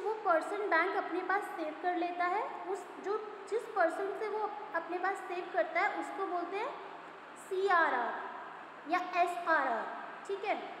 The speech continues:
Cash reserve ratio, वो कुछ percent होता है, वो अपने पास रखते हैं। Suppose करो टू थाउजेंड से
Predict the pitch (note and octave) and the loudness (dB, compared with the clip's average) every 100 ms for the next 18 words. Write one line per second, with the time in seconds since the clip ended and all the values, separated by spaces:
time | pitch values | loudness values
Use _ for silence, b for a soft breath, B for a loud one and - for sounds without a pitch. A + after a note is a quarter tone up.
0 | - - - E4+ D#4+ F#4 - F#4 D#4+ F#4 | -12 -14 -6 2 4 4 4 0 2 0
1 | D4 C#4 - F#4+ A4 - F4 G4+ G4 - | 0 -2 -2 -2 0 0 -2 -2 -4 0
2 | D4 C#4 E4+ F4 F4+ E4+ E4+ F#4 B4 - | 0 0 0 0 0 0 2 2 0 -4
3 | - - - - G#4+ A4+ A4 G#4+ E4+ E4+ | -8 -12 -12 -2 2 2 2 6 6 6
4 | E4 E4+ C4+ C4+ F4+ D#4 F4 G4 - G4+ | 0 0 -2 -2 0 0 0 -2 -2 0
5 | A4 C5+ - - F#4 G4+ G4+ F4 F4+ F#4 | 2 0 -2 -4 -2 4 6 6 2 -2
6 | E4+ G4 | -2 -2